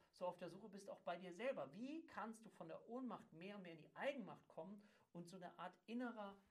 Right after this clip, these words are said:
Struktur bekommen? Ist das ein Grund, warum sich immer mehr Menschen dafür entscheiden? Aus meiner Sicht ja. Schreib das gerne in die Kommentare, wenn das bei dir auch so war.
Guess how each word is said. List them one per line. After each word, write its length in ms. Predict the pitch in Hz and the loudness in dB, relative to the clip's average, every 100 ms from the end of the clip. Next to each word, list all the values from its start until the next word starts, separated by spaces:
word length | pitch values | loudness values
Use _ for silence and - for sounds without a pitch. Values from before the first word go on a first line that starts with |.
| _ _ | _ _
Struktur 840 | - 185 175 - - 285 233 139 - _ _ _ _ _ | -12 -10 -10 -10 -4 2 2 2 -6 _ _ _ _ _
bekommen? 440 | 165 - 135 104 - _ _ _ _ _ _ _ _ _ _ | -8 -8 -12 -16 -20 _ _ _ _ _ _ _ _ _ _
Ist 120 | - | -2
das 200 | 185 202 | 0 2
ein 240 | - 214 196 | 0 -2 -2
Grund, 580 | 165 247 294 190 - - - - - - _ | -2 0 2 0 -2 -12 -20 -20 -20 -20 _
warum 440 | 165 165 196 185 - - | 6 8 2 -2 -4 -12
sich 260 | - 180 - | -8 -8 -2
immer 180 | 190 165 | 0 2
mehr 220 | 160 147 | 2 0
Menschen 340 | 147 147 - | -2 -4 -2
dafür 220 | 147 160 | -2 -2
entscheiden? 440 | 165 - 240 160 117 | -4 2 2 2 -4
Aus 180 | 147 - | -6 -4
meiner 300 | 135 156 165 | -4 -2 -4
Sicht 280 | 180 175 - | -6 -12 -2
ja. 320 | 233 247 131 | 0 2 -2
Schreib 260 | - 151 147 | 0 2 2
das 180 | - - | -2 0
gerne 280 | 147 170 175 | 0 2 -2
in 60 | |
die 80 | 180 | -4
Kommentare, 680 | - 180 175 208 226 170 - - - - | -4 -4 -2 2 4 4 -2 -10 -20 -4
wenn 120 | 170 180 | -2 0
das 140 | 180 | 0
bei 160 | 185 175 | -2 -2
dir 240 | 175 156 | -2 0
auch 140 | 247 | -2
so 200 | 247 226 | -2 -4
war. 220 | 110 110 | -4 -8